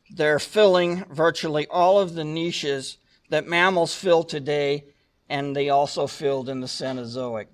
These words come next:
the layers above the dinosaurs. There are large,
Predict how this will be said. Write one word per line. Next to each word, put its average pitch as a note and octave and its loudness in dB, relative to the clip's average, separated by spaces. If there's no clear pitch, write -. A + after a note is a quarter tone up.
the A#2 -12
layers A#2+ -8
above B2 -6
the A#2+ -12
dinosaurs. A2+ -12
There C#3+ -4
are D3+ -2
large, E3 2